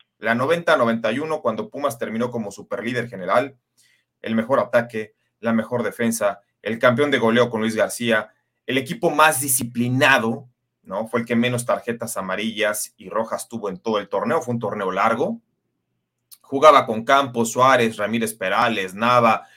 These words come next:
eh, Tuca, España, García Aspe, Vera, Patiño, Luis García, ¿no?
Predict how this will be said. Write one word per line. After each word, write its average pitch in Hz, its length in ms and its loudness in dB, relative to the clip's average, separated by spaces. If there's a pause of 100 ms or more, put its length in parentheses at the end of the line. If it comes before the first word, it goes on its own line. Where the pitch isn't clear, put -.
(200)
eh, 92 580 -2 (180)
Tuca, 139 360 -2
España, 123 800 2
García 113 560 0
Aspe, 117 320 -4
Vera, 110 560 2
Patiño, 113 540 -4
Luis 113 180 -2
García, 113 600 -4 (400)
¿no? 180 260 -4